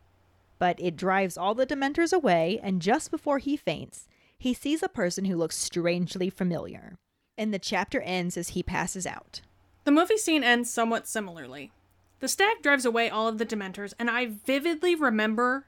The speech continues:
Speaker 2: not being able to look away from the screen when I first saw the Dementors kiss scene. I don't know what I pictured when I read the book,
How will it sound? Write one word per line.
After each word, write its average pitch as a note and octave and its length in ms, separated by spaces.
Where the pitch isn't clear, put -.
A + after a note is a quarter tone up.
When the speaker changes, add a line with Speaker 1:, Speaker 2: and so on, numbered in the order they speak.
Speaker 2:
not A3 420
being A3+ 220
able A3 180
to G#3 80
look G3 220
away G#3 180
from G#3 180
the G3+ 80
screen G#3 300
when F#3 120
I F#3+ 60
first G3+ 280
saw E3+ 160
the F#3 100
Dementors F3+ 500
kiss - 220
scene. F3 340
I C#4 60
don't D#4+ 220
know E4+ 100
what E4 200
I A#3+ 120
pictured C#4+ 540
when C4+ 120
I A#3 100
read G#3+ 260
the G#3 60
book, G3+ 440